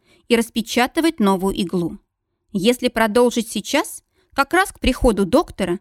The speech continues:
все будет закончено. Вам сделали переливание крови. Это необходимо для восстановления организма». Маркус снова морщится, брезгливо поджав губы.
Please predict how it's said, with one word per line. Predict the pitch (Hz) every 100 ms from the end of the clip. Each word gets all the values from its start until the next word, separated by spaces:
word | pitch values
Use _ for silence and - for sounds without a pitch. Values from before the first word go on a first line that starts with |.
| _
все | - 233
будет | 196 233 240
закончено. | 277 311 220 180 - 180 165 - _ _ _ _
Вам | 185 247 247
сделали | 175 202 349 330 196 -
переливание | - 220 214 196 220 285
крови. | 311 269 185 160 - _ _ _
Это | 381 -
необходимо | 302 262 - 214 185 233 370 226 -
для | 190 214
восстановления | 220 - 226 214 202 247 285
организма». | 294 262 294 262 175 180 160 - _ _ _ _ _ _
Маркус | 240 453 466 214
снова | - 220 190
морщится, | 180 214 311 - - - - _ _
брезгливо | 202 208 185 196 233 311
поджав | 226 185 180 190
губы. | 185 175 170 175